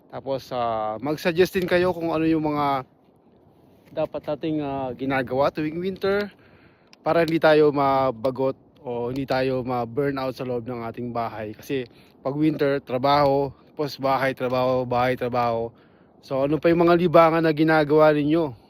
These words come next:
pagka winter dito sa Canada? Maaring i-comment mo yan para mapag-usapan natin at mabigyan mo ako ng idea para sa susunod kong vlog, okay? Mga tropa, hanggang sa muli.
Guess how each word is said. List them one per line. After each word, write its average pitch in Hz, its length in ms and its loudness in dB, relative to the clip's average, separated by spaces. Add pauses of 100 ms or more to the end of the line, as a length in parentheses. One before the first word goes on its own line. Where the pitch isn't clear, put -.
(360)
pagka 135 240 -4
winter 139 640 0 (480)
dito 143 240 -8
sa 135 160 -6
Canada? 120 480 -4 (480)
Maaring 135 480 -2
i-comment 165 400 2
mo 202 80 0
yan 196 400 4 (560)
para 139 560 0
mapag-usapan 156 640 -2
natin 175 380 2
at 156 80 -4
mabigyan 151 480 -2
mo 156 160 2
ako 175 80 4
ng 175 240 2
idea 180 640 6 (880)
para 143 180 0
sa 143 140 -4
susunod 139 320 -8
kong 135 240 -2
vlog, 123 180 -2 (140)
okay? 160 320 -4
Mga 147 180 -4
tropa, 214 460 4 (580)
hanggang 139 380 -6
sa 151 80 -2
muli. 190 340 4